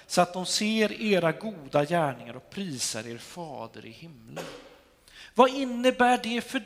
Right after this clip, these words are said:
dig idag? Vad kan du göra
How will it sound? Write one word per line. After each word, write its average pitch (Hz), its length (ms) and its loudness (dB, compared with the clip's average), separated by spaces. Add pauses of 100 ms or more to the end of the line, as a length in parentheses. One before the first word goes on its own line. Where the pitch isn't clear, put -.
dig 127 640 -2 (280)
idag? 226 920 -4 (340)
Vad 240 440 2
kan 233 280 -8
du 240 320 -6
göra 135 680 -2